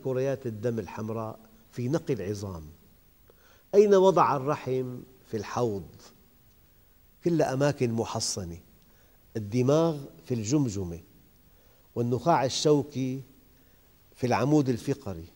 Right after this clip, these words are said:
والرحم في الحوض، والقلب في القفص الصدري،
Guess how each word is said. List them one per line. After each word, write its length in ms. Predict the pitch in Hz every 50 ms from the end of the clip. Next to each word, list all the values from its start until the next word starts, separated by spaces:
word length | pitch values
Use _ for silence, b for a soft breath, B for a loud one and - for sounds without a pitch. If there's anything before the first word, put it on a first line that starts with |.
| _ _ _ _ _ b b b b b b b b b
والرحم 580 | - 123 123 113 123 156 151 - - 151 143 139
في 140 | 120 - 117
الحوض، 480 | 104 92 - - 117 113 104 95 80 78 - - - - - b b b b b b -
والقلب 560 | 127 127 127 123 - - 175 170 160 139 127
في 100 | - -
القفص 440 | 120 120 - 147 139 131 135 - -
الصدري، 480 | 110 - - 143 131 107 107 87 85